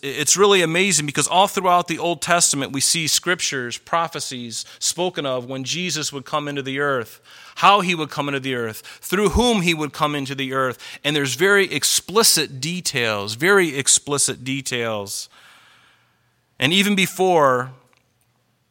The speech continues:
Jesus was born, the nation of Israel had already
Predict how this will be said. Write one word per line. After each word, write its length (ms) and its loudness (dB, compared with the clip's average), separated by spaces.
Jesus 420 4
was 160 0
born, 320 2
the 60 0
nation 380 2
of 100 -4
Israel 400 0
had 140 0
already 260 4